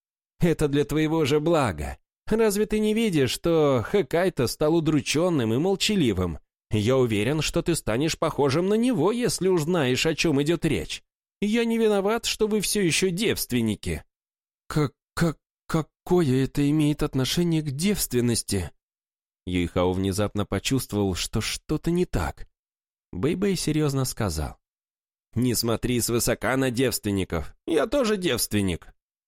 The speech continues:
«Хм, на самом деле и я тоже. По крайней мере, в душе точно».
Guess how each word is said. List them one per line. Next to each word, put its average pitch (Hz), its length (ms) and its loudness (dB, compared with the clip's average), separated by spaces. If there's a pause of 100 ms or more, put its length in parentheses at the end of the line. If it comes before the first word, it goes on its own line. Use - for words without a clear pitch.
(1000)
«Хм, 139 220 0 (340)
на 156 200 2
самом 131 360 0
деле 120 340 2
и 127 60 2
я 123 240 2
тоже. 85 460 -2 (200)
По 127 120 0
крайней 131 320 0
мере, 127 500 0
в 151 160 -4
душе 160 420 2
точно». 101 640 -4